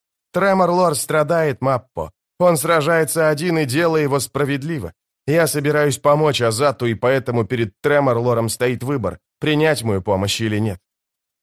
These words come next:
Трель попытался скрыть тревогу. «Ох, друг мой, ты предлагаешь помощь, не понимая, как быстро может развернуться этот клинок.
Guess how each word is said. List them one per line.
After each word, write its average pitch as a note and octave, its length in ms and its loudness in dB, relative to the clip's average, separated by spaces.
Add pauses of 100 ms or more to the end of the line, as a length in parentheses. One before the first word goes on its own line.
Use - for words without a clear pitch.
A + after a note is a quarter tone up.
(280)
Трель E3+ 420 2
попытался C#3 680 0
скрыть A2 440 -4
тревогу. D#2+ 560 -10 (640)
«Ох, G#2+ 500 2
друг F#2 400 -6
мой, D#2+ 380 -12 (220)
ты G2+ 140 -4
предлагаешь G2 800 -2
помощь, G2 520 -2
не F#2+ 180 -4
понимая, G#2 640 -2
как G2+ 320 -2
быстро F2+ 580 -6
может F2+ 300 -4
развернуться F2 680 -6
этот D#2 240 -12
клинок. E2 580 -10